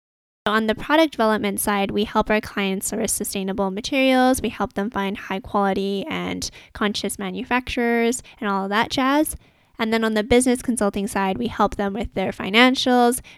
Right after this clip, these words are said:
with their funding, with their marketing and sales strategy, and their content strategy.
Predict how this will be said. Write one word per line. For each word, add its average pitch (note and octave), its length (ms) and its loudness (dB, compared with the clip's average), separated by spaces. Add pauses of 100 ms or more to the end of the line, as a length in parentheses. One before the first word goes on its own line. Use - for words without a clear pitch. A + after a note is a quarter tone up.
with - 140 -6
their - 120 -4
funding, A#3 760 0 (200)
with G3 120 -4
their F#3+ 100 -4
marketing A3 600 0
and F#3+ 160 -10
sales A#3 360 2
strategy, G#3 800 -2 (320)
and G3+ 460 2
their F#3+ 160 -4
content B3+ 440 -2
strategy. G#3+ 800 0